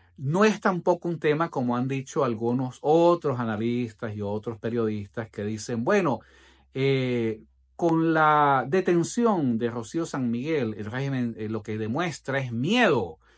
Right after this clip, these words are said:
está aterrorizado, el régimen está temblando y entonces ahora, eh, acude al expediente de la represión". No. Cuando ponen presa a una persona del calibre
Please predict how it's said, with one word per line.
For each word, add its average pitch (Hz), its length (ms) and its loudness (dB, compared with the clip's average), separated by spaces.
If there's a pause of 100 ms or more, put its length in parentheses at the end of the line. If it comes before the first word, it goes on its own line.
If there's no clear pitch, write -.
está 190 360 2
aterrorizado, 170 960 2 (220)
el 123 100 -8
régimen 190 340 2
está 185 280 0
temblando 175 680 2
y 117 100 -2
entonces 156 480 -4
ahora, 156 440 2 (460)
eh, 127 280 -4
acude 190 480 -2
al 131 80 0
expediente 135 580 -4
de 120 140 -2
la 107 80 -4
represión". 98 640 -10 (160)
No. 113 480 -4 (1120)
Cuando 247 360 4
ponen 190 360 2
presa 156 440 0
a 131 120 0
una 147 220 -2
persona 139 640 -4
del 131 400 -2
calibre 110 840 -4